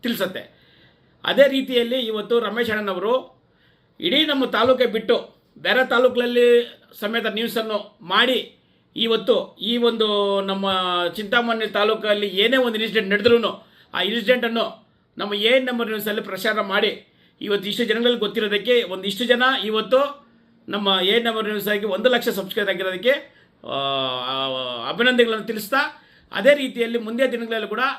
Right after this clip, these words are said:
ನಮ್ಮ ರಮೇಶ್ ಅಣ್ಣ ಅವರು ಎ ಎನ್ ನಂಬರ್ ನ್ಯೂಸನ್ನು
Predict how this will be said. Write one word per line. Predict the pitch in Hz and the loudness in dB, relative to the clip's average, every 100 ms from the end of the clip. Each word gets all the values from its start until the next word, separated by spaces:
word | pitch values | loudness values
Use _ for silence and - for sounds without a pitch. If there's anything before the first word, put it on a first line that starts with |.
| - | -10
ನಮ್ಮ | 180 185 | -10 -8
ರಮೇಶ್ | 185 233 226 | -4 -2 -2
ಅಣ್ಣ | 202 | -2
ಅವರು | 196 190 180 170 165 160 151 | -2 -2 -2 -2 -4 -4 -4
ಎ | 160 214 | -2 0
ಎನ್ | 226 | 0
ನಂಬರ್ | 208 185 | -2 -4
ನ್ಯೂಸನ್ನು | 196 185 185 247 294 - | -6 -4 -6 -4 -6 -10